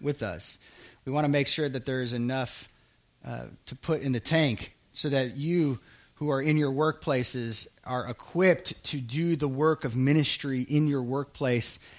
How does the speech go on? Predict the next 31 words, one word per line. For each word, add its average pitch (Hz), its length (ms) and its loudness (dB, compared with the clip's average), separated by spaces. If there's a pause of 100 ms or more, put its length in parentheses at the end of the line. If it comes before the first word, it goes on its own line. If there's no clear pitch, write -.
(100)
and 117 140 0
in 151 180 6
your 127 120 2
household 147 640 2
as 110 160 -2
fathers 127 640 2
and 123 80 0
as 113 160 -2
mothers 131 560 2
and 127 100 0
as, 117 220 -2 (420)
as 139 300 0
children. 127 640 0 (400)
Uh, 120 220 -2
there's 123 220 -2
always 151 440 4
these 123 200 -2
exhortations 127 880 -2
to 117 160 -6
teach. - 580 0 (420)
Uh, 123 60 -6
in 120 160 -2
fact, 165 380 4
Proverbs 170 400 4
says, 135 180 0
"Do 160 240 4
not 214 220 10
neglect 170 480 10
your 156 100 2
father's 160 560 4
teaching." - 500 -4